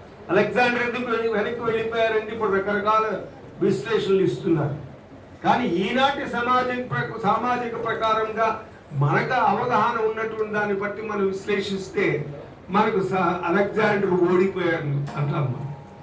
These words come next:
అలా కాదు. ఎన్నో సంవత్సరాలు దేశాన్ని వదిలి వస్తే సైన్యం ఎలా ఊరుకో ఉంటుందండి? మనం పది రోజులు ఇంట్లో లేకపోతేనే ఎన్నో రకరకాల సమస్యలు సృష్టింపబడతాయి మనం.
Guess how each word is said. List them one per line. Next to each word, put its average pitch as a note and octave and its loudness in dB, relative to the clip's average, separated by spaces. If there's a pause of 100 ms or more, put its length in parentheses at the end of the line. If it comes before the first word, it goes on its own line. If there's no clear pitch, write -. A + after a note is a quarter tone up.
(280)
అలా D3 0
కాదు. - 0 (800)
ఎన్నో G3+ 6
సంవత్సరాలు A#3 2
దేశాన్ని G#3+ 0
వదిలి G3 2
వస్తే D#3+ 2 (480)
సైన్యం G#3 4
ఎలా F#3 4
ఊరుకో F#3+ 0
ఉంటుందండి? E3+ 0 (1000)
మనం F3 4
పది D#3 6
రోజులు A3 4
ఇంట్లో G#3+ -2
లేకపోతేనే G#3+ 0 (720)
ఎన్నో G#3 4
రకరకాల G3+ 2
సమస్యలు G3 -2
సృష్టింపబడతాయి F#3+ 0
మనం. C3+ 0